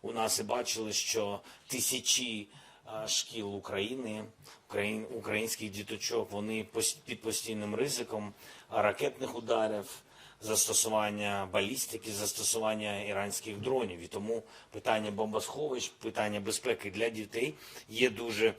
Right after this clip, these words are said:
актуальними. Я вважаю, що, е, друге питання, з яким цієї зими нам полегше,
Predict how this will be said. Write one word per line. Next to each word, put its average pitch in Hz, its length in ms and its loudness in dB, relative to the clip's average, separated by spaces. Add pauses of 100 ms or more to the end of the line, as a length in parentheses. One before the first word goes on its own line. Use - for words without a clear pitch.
(220)
актуальними. 92 800 2 (120)
Я 123 340 6
вважаю, 117 480 4
що, 110 520 4 (560)
е, 117 280 -2 (380)
друге 147 320 4
питання, 101 720 -4
з 98 180 -4
яким 117 460 -2 (600)
цієї 117 460 2
зими 110 340 2
нам 107 360 0
полегше, 113 600 0